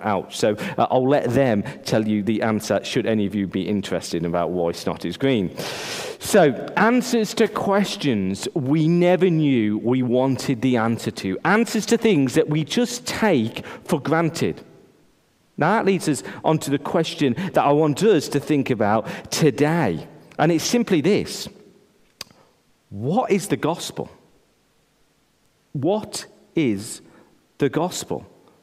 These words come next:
It's a question that many of us, uh, take for granted, but perhaps not many of us have actually really thought about in great detail. What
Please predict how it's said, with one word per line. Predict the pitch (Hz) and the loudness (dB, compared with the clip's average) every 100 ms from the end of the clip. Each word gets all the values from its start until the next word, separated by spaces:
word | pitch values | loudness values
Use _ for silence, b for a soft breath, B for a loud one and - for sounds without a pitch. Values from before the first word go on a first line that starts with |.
| _ _ _ | _ _ _
It's | - 156 | -10 -8
a | |
question | - 226 220 - 92 78 B B | -2 -2 -2 -2 -2 -2 B B
that | 147 | 2
many | 170 185 | 4 4
of | 143 | 4
us, | 123 - B B | 2 0 B B
uh, | 117 117 - | 2 2 0
take | - 160 - | 0 0 0
for | 147 | -4
granted, | 113 143 151 - 160 143 - B - | 0 0 0 -2 -2 -2 -4 B -6
but | 180 | -4
perhaps | 175 302 285 - | -2 -2 -2 -2
not | 233 220 - - | -2 -2 -6 -4
many | 202 202 | 0 2
of | 185 | 0
us | 170 | -2
have | - | 0
actually | 165 135 - 170 151 | 0 0 -2 -2 -2
really | 143 156 180 170 156 | -4 -2 0 0 -2
thought | - - 185 190 110 | -6 -4 0 2 2
about | 117 90 78 - B B | 0 -2 -4 -8 B B
in | 147 139 107 | 0 0 -2
great | 131 139 139 107 | -2 2 2 -2
detail. | - 127 110 - 67 - - _ _ _ _ _ _ | -2 -4 -4 -6 -8 -10 -20 _ _ _ _ _ _
What | 175 233 254 | -2 0 0